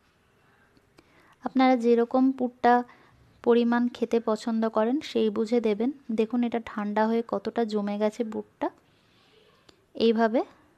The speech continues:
ভালো করে স্প্রেড করে একটা স্প্যাচুলার সাহায্যে আস্তে আস্তে করে এটাকে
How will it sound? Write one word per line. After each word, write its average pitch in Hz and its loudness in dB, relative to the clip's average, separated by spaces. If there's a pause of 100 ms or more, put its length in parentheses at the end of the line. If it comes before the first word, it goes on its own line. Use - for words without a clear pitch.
(400)
ভালো 220 2
করে 226 0
স্প্রেড 214 -4
করে 220 0 (460)
একটা 226 -2
স্প্যাচুলার 240 -2
সাহায্যে 226 0 (120)
আস্তে - 0
আস্তে 220 -4
করে 220 -2
এটাকে 214 -4